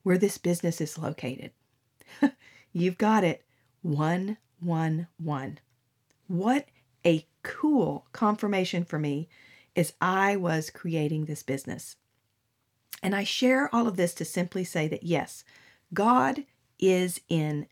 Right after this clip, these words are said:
every detail. He provided me with messages through numbers, and there is nothing scary about this.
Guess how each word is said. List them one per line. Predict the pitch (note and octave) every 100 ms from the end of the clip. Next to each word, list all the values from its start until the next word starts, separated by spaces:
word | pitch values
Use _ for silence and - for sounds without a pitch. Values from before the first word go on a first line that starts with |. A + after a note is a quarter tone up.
| _ _
every | G#3+ G#3+ G#3+ A3 A3 B3 _
detail. | F3 E3+ D#3 - D3 D3 - _ _ _ _ _ _ _ _
He | - A#3
provided | B3+ B3+ G3+ G3+ G3 G3 F3
me | E3+ E3 E3+ -
with | E3 E3+
messages | E3 F3 F#3 F#3+ F3+ E3+
through | D#3+ D#3+
numbers, | D#3 D#3+ D3 D3+ - - _ _ -
and | E3+
there | E3+ A3+
is | A3
nothing | E3+ D#3 F#3 - A3+ E3+
scary | - F#3+ F#3 E3
about | D3 C#3 -
this. | - - - -